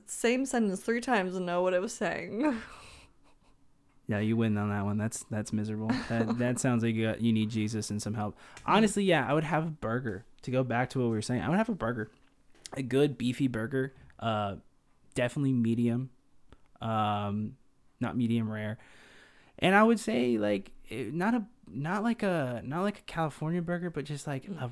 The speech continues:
Speaker 2: really good burger. And that's really hard to come across. It's like
Speaker 1: Yeah.
Speaker 2: burgers all over the place are just shit.
Speaker 1: Yeah, it's true.
Speaker 2: Um, definitely not an Impossible Burger. Fuck that shit.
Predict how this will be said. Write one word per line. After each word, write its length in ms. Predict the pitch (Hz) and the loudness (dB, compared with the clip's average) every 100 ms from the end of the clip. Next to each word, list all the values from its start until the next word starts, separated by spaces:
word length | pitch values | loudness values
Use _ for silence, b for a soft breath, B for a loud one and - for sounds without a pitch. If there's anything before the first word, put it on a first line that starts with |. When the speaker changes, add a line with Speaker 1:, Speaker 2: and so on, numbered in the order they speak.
| 139 | -8
Speaker 2:
really 560 | 135 147 180 170 165 131 | -6 -4 -2 -2 -6 -8
good 400 | - 131 151 135 | -6 -4 -4 -4
burger. 300 | 139 135 135 | -6 -6 -4
And 100 | 117 143 | -2 -2
that's 180 | 170 | -2
really 260 | 151 170 185 | 0 2 4
hard 200 | 165 170 | 4 0
to 40 | |
come 180 | 139 151 | 0 -2
across. 480 | 139 123 110 110 - _ - _ _ | -2 -2 -2 -4 -10 _ -20 _ _
It's 120 | 147 151 | -2 2
like 160 | 147 | 2
Speaker 1:
Yeah. 40 | 147 | 2
Speaker 2:
burgers 360 | 160 190 180 | 2 4 4
all 180 | 165 160 | 2 2
over 160 | 160 170 | 2 2
the 80 | 151 | 2
place 200 | 147 135 | 0 0
are 60 | |
just 200 | 123 117 | -4 -4
shit. 540 | - - - 139 156 208 | -4 -8 -4 0 2 0
Speaker 1:
Yeah, 320 | 208 202 196 202 202 - | -2 -2 -4 -6 -10 -20
it's 80 | |
true. 320 | - 214 214 208 - - | -14 -10 -8 -10 -18 -8
Speaker 2:
Um, 600 | 139 139 127 113 104 101 - _ - _ _ _ _ _ - _ - 123 | 0 2 2 0 -2 -4 -10 _ -20 _ _ _ _ _ -20 _ -6 2
definitely 280 | 160 208 | 6 8
not 200 | 185 165 | 8 6
an 60 | 139 | 6
Impossible 520 | 120 120 143 135 117 | 4 4 4 2 0
Burger. 280 | 110 110 110 | 0 0 -2
Fuck 280 | - 147 - | -4 -6 -4
that 180 | 113 117 | -4 -4
shit. 320 | - 107 107 | -4 -4 -6